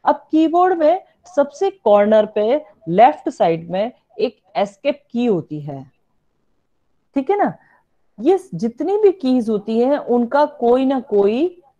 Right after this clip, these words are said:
कार्य होता है, हर की का कोई ना कोई कार्य होता है। अब ये functional की,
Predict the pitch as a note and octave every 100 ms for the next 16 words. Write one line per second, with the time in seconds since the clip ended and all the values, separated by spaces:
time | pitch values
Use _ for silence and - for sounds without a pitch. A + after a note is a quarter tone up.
0 | - G3 F#3 G3 F3+ D#3+ - D3 D3 C#3
1 | - A3+ A3 - A3+ A3+ G3+ G#3+ G3 F3+
2 | F3+ F3 G3+ B3+ - D#3+ D#3 D3+ C3 C#3
3 | C#3+ C#3 C3+ _ _ _ - A3+ D4 C4+
4 | B3+ C4 - F4 F4+ D4+ B3 C4+